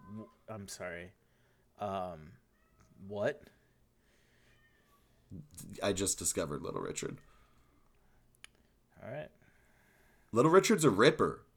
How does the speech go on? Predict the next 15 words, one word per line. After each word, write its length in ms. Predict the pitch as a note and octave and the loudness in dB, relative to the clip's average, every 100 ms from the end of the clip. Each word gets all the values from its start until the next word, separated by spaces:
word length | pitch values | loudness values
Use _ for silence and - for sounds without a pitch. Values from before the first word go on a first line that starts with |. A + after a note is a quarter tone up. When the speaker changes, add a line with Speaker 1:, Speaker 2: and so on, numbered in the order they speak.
| _ _ _ _ | _ _ _ _
Speaker 1:
Uh, 580 | - G2 G2 G2 F#2+ F#2+ G#2+ - | -12 -8 -8 -8 -8 -10 -14 -20
yeah. 280 | - F2+ F2 F#2+ - _ _ _ | -16 -14 -14 -16 -20 _ _ _
Yep. 160 | F#2+ F#2+ - _ _ | -16 -16 -18 _ _
Speaker 2:
Little 200 | G#2 C3 | 4 6
Richard 320 | D3+ D#3+ F3+ | 6 6 4
fucks. 580 | - - B2 A#2 - - | 2 6 8 8 4 -8
He's 200 | - C#3 | 0 0
crazy. 520 | C#3+ A#2+ D3 G3 E2 F#2+ | 4 6 6 4 -4 -8
Speaker 1:
Yeah, 240 | F#2 F2 F2+ | -10 -12 -12
I, 280 | F2 F#2 E2+ - | -12 -12 -14 -16
it's, 540 | G2+ F#2+ - - - - _ - - _ - - - - - _ | -16 -16 -16 -16 -16 -18 _ -20 -20 _ -20 -20 -20 -20 -20 _
yeah, 220 | C#3 E3 D#3+ | 4 4 4
I, 240 | E3+ C3 | -2 0
I 40 | F#3+ | 2
mean, 340 | G#3+ G3+ F#3+ | 2 2 -2